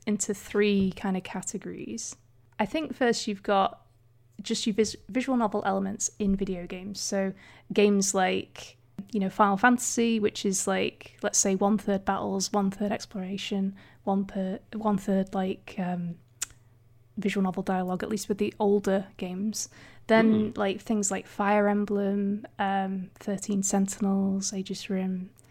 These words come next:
Speaker 1: Then I, I think there's, like, a second category that's, like, more general adventure game visual novels where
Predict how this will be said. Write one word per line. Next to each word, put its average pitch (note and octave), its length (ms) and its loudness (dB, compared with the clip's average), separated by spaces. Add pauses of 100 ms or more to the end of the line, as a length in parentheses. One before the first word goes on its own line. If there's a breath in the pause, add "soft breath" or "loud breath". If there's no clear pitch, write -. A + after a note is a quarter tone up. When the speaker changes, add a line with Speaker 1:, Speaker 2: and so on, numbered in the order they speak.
(340)
Speaker 1:
Then A#3 220 4
I, A#3 240 2
I G#3 80 0
think A#3+ 280 -2
there's, A3 160 -2
like, G3+ 140 -2
a G#3 60 -2
second G3+ 320 0
category G3 560 -4
that's, - 360 -2
like, G3+ 220 0
more G#3+ 220 4
general G3+ 760 2 (560)
adventure G3+ 540 0
game B3+ 320 6
visual C4 300 2
novels C4+ 440 0
where G3+ 300 4